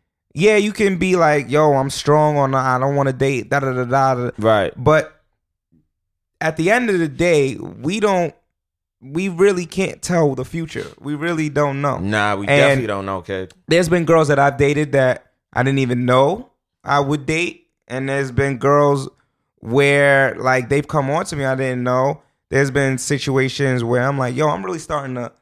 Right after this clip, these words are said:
Speaker 1: I'm spending a lot of time with this person. I like
Speaker 2: Mm-hmm.
Speaker 1: the way this person thinks.
Speaker 2: Mm-hmm.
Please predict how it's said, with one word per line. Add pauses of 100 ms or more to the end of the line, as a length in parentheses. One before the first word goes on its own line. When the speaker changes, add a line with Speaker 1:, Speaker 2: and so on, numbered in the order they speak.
(100)
Speaker 1:
I'm
spending
a
lot
of
time
with
this
person.
I
like
Speaker 2:
Mm-hmm.
Speaker 1:
the
way
this
person
thinks.
Speaker 2:
Mm-hmm.